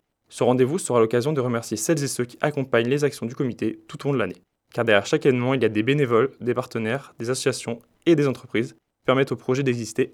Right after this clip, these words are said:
et de se développer. La quatrième et dernière mission du comité sur ces trois mois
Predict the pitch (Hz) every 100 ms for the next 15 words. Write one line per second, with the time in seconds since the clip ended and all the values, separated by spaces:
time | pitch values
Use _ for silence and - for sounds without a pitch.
0 | _ 139 - 123 113 113 - _ _ _
1 | _ - - 139 180 180 202 170 143 180
2 | 180 151 - 143 147 _ - 120 - 156
3 | 127 127 - 147 - - 151 143 160